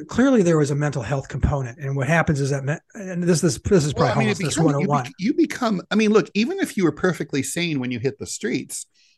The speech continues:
Speaker 2: I mean, you know, sleeping outside does make you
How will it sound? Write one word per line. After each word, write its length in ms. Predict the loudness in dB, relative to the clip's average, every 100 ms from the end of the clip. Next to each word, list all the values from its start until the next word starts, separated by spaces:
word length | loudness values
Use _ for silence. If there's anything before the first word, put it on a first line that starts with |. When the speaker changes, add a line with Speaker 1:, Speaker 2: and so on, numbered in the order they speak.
| _ -2
Speaker 2:
I 120 | 0
mean, 200 | 0 -4 -12 -6
you 80 | -4
know, 100 | -4 -4
sleeping 560 | -4 2 2 4 2
outside 640 | 0 0 0 0 0 -4 -8 -12 -2
does 400 | 4 6 6 4
make 320 | 2 0 -2
you 320 | 2 2 2